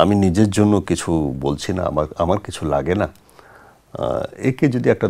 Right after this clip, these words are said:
দোকান ঘর ব্যবস্থা করে দাও তোমাদের আইনসম্মতভাবে, তাহলে এই পরিবারটা উপকৃত হয়।" তাকে দোকান ঘরটা তো পেয়ে গেল, ঠিক আছে? উনি আবার, ওই মিনিস্টার আবার চিঠি লিখলেন পাল্টা একটা, যে, "অজিতেশ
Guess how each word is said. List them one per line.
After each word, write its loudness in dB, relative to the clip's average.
দোকান 2
ঘর 4
ব্যবস্থা 2
করে -4
দাও 0
তোমাদের -2
আইনসম্মতভাবে, 2
তাহলে 0
এই -4
পরিবারটা 2
উপকৃত -12
হয়।" -18
তাকে -2
দোকান 6
ঘরটা 0
তো -2
পেয়ে 10
গেল, 8
ঠিক 2
আছে? -6
উনি 6
আবার, 10
ওই 8
মিনিস্টার 6
আবার 4
চিঠি 0
লিখলেন 4
পাল্টা 6
একটা, 0
যে, 4
"অজিতেশ 6